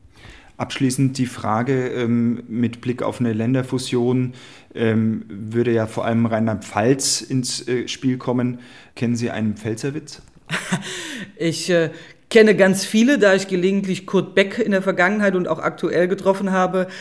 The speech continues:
Speaker 2: Er hat natürlich immer jede Menge Saarländer Witze gemacht und das Gute bei diesen Witzen ist ja, dass man ihn auch umgekehrt erzählen kann. Ja, natürlich, äh, kenne ich einen.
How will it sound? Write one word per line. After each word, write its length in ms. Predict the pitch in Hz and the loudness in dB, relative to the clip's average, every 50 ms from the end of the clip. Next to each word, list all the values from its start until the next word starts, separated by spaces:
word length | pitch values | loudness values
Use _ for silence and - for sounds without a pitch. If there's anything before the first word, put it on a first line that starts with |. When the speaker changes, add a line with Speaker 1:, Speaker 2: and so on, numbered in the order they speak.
| - - - - | -18 -18 -8 -4
Speaker 2:
Er 120 | - 170 | -2 0
hat 140 | 180 185 185 | 0 0 0
natürlich 380 | 190 180 - 196 190 185 156 - | -2 -4 -2 -2 -4 -4 -4 -2
immer 120 | 180 185 | -2 -2
jede 220 | 175 175 185 180 170 | -2 0 0 0 0
Menge 240 | 170 170 170 160 | 0 0 0 0
Saarländer 500 | 139 143 151 165 190 214 208 196 165 151 | 0 2 4 4 6 4 4 4 2 2
Witze 240 | 147 156 151 - 170 | 0 -2 -4 -4 -6
gemacht 300 | 156 165 165 175 180 - | -4 -4 -4 -4 -4 -4
und 80 | 185 156 | -4 -4
das 160 | 156 143 135 | -4 -4 -4
Gute 220 | - 196 202 208 | -4 -4 -2 -2
bei 120 | - 175 165 | 0 0 0
diesen 260 | 151 170 170 170 165 | 0 -2 -4 -4 -4
Witzen 280 | 151 160 160 - 170 151 | -4 -4 -6 -6 -6 -6
ist 120 | 156 151 | -4 -4
ja, 60 | 165 | -4
dass 160 | 147 151 143 | -4 -4 -4
man 160 | 147 156 143 139 | -6 -6 -6 -6
ihn 160 | 147 156 139 | -6 -6 -8
auch 140 | - 131 - | -8 -10 -8
umgekehrt 600 | - 170 180 160 147 147 - 151 143 139 - - - - - - - - _ | -6 -6 -4 -4 -6 -6 -6 -6 -6 -6 -8 -12 -20 -20 -20 -20 -20 -16 _
erzählen 500 | - - - - - 180 180 185 185 185 | -8 -8 -4 0 2 2 4 4 2 0
kann. 340 | 185 190 180 170 165 160 156 - - - - - - - - - _ - | 0 0 0 2 0 0 -4 -8 -14 -20 -20 -20 -20 -20 -20 -20 _ -12
Ja, 200 | - 143 143 156 | -4 -2 0 2
natürlich, 640 | 151 160 151 156 180 170 160 151 - - - - 151 | 2 0 0 0 0 0 0 -2 -6 -8 -10 -8 -8
äh, 160 | 143 143 143 | -6 -6 -8
kenne 320 | 135 - - 156 143 143 | -8 -6 -2 -2 -2 -2
ich 220 | 143 139 - - - | -2 -6 -10 -8 -6
einen. 400 | 135 135 135 135 131 - 135 | -6 -4 -4 -4 -6 -8 -10